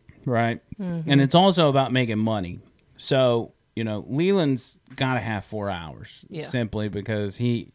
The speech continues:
Speaker 1: <laughs> he's gotta have enough room to pull all of his sponsors in. Uh,
Speaker 2: Big Papa.
Speaker 1: and it's good. It's easier for him, especially with the way the time is and it gets dark at four thirty and five o'clock, for him to start at two instead of three. But also,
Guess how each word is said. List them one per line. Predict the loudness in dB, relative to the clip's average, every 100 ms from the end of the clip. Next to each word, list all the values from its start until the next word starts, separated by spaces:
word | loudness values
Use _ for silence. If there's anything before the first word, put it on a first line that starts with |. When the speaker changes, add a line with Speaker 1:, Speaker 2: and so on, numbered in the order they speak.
| -10
Speaker 1:
<laughs> | -6
he's | -4 -2
gotta | 2 4
have | 4 2
enough | -2 0
room | -2 0
to | -2
pull | -2 -2
all | 0 0
of | -2
his | -8
sponsors | -4 -2 -2 -4 -8 -6
in. | -8 -10 _ _ _ _ _ _ -2
Uh, | 0 2 2
Speaker 2:
Big | 0
Papa. | -2 0 -4 -6 -14 -4
Speaker 1:
and | 2 4 4 2 2
it's | 0 2
good. | 4 4 2 0
It's | 0 2
easier | 2 2 0
for | 2 -2
him, | 2 4 4 4 0
especially | 0 0 0 0 -2
with | -2 0
the | 0
way | 2 0
the | -2
time | 0 4 6 6
is | 4 0
and | -2
it | -4
gets | -6 -6 -12
dark | -10 -6 -2 4 4 4 0
at | -4
four | -2 0
thirty | 0 0
and | 0
five | 0 -2
o'clock, | 2 4 6 4 0
for | -4 -2
him | -2
to | -2
start | -2 -2
at | -2
two | 0 0
instead | -2 -4
of | -6 -4
three. | -2 0 0 -2 -8 _ _ -20 _ _ 0
But | 6
also, | 8 8 6 4 4 2 0